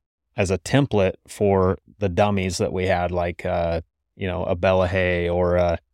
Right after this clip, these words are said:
a, a,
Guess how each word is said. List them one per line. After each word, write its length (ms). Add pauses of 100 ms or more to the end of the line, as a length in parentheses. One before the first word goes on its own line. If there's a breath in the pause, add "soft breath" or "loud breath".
(340)
a, 400 (1300)
a, 520